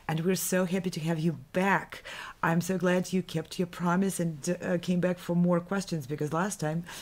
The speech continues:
we barely ran through a few of them and our podcast was very long. <laughs> Thank you for coming back.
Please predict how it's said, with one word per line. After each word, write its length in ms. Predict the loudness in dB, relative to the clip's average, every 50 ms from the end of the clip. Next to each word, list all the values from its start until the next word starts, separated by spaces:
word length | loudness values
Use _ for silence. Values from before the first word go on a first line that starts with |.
| -16 -10 -4 -2
we 100 | 0 0 0 -2 -4 -4 _
barely 380 | 6 8 8 8 8 6 4 4
ran 280 | 4 4 4 2 2
through 220 | 0 -2 -2 -2 -2
a 40 | -2
few 220 | -2 -2 0 0
of 100 | 2 2
them 160 | 0 0 0
and 100 | -2 0
our 220 | 0 2 2 2 0
podcast 640 | 0 -2 -4 -4 -2 -4 -4 -2 -4 -4 -4 -4
was 140 | -6 -6 -2
very 340 | 0 2 4 4 4 6 6
long. 580 | 6 6 6 6 6 6 6 6 6 4 2 -4 -12 -20 -20 -20 -20 -20 -20 -18 -16 -16
<laughs> 300 | -14 -16 -16 -18 -14 -12 -10 -10 -8 -8 -10 -10 -6 0
Thank 320 | 2 2 2 2 0 0 -2
you 60 | -2
for 160 | 0 0 -2
coming 420 | 0 0 0 2 2 2 2 2 0
back. 500 | -2 -4 -6 -6 -6 -8 -10 -16 -18